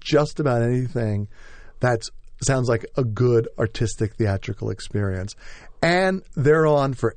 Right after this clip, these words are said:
any kind of esprit de corps, good thing. And also, they're also there for any type of, uh, political <laughs> or social ill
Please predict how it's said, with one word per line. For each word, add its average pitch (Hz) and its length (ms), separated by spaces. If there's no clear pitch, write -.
any 131 360
kind 113 460
of 107 200
esprit - 460
de 107 100
corps, 107 480
good 113 640
thing. 107 560
And 170 160
also, 139 540
they're 127 200
also 120 260
there 113 220
for 110 140
any 104 120
type 104 300
of, 92 320
uh, 92 340
political 127 1080
<laughs> - 380
or 143 400
social 123 840
ill 104 460